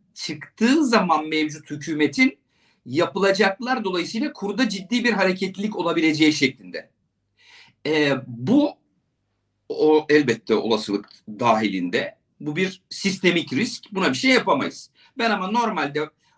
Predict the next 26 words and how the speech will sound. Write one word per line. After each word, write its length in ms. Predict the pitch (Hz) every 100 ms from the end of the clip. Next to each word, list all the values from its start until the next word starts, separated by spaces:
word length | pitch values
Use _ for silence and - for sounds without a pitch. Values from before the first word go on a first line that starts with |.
| _
o 140 | 180 208
ekstrem 540 | 214 - 220 233 214
durum 200 | 160 160
olmazsa 840 | 151 196 208 196 - 190 226 - _ _
pozitif, 600 | 226 226 220 - 180 175 _ _ -
e, 300 | 156 151 139 -
yukarı 340 | 160 185 214 220
yönlü 360 | 196 165 160
kur 200 | - 160
hareketi 440 | 151 143 147 185 214
bir 60 |
yere 240 | 202 147 117
kadar 260 | 107 98
gider. 480 | 92 110 185 - - _ _ _
Yani 380 | - 156 131 131 _ _
işte 240 | - 151
on 240 | 151 196 180
dokuz 260 | 147 139
ile 140 | 139 147
yirmi 200 | 156 165
arasında 480 | 135 120 110 110 113
bir 80 |
yerde 320 | 113 101 92 123
dururuz. 460 | 175 131 - - _
Yirmi 340 | 113 113 98
diyelim. 380 | 85 87 98 -